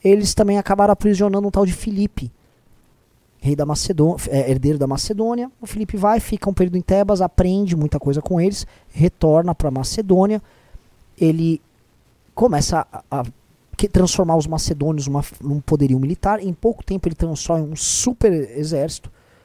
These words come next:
criam os famosos epli-, hoplitas macedônios. Esses caras começam a invadir todo mundo ao redor, derrotam os tebanos,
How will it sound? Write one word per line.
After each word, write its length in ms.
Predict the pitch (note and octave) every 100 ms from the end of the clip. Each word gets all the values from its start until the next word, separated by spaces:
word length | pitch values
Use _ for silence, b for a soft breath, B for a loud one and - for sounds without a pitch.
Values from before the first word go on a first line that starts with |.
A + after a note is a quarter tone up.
| b _
criam 260 | - E3+ F#3
os 80 | C#3+
famosos 380 | D3 D3 C#3+
epli-, 320 | C#3+ - D3 D#3+
hoplitas 460 | C#3 D#3+ D3 D3+
macedônios. 760 | C3+ C3 - A3 G#3+ A3+ A#3+ - b b b -
Esses 280 | G3 - -
caras 320 | G3+ F3+ F3
começam 440 | - F3+ D#3 -
a 20 |
invadir 320 | F3 E3+ D#3+ D3+
todo 240 | E3+ F#3
mundo 220 | G3 E3
ao 60 | F3
redor, 440 | G#3+ A#3+ A3+ A#3+ - _ -
derrotam 640 | G#3 G#3+ D3+ E3+ G3 E3
os 140 | D3+
tebanos, 480 | - A#3 F#3 F#3 G3